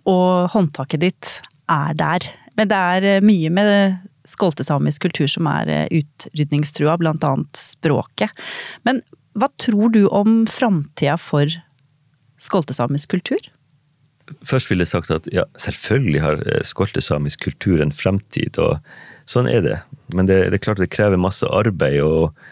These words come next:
Speaker 2: og vedlikehold og ildsjeler og, eh, ja, rett og slett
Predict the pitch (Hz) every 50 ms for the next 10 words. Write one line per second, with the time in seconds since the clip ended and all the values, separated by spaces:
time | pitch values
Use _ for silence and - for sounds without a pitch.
0 | - - - - _ _ - 98 90 92 87 85 95 107 110 - - - - -
1 | 76 87 85 82 80 78 76 71 71 71 71 69 65 67 90 104 110 107 - -
2 | - - - 87 80 78 76 73 73 67 62 67 71 78 78 76 76 73 65 69
3 | 65 71 69 76 90 - - - - - - - - - - - - 107 - 113
4 | - - 98 101 - - - -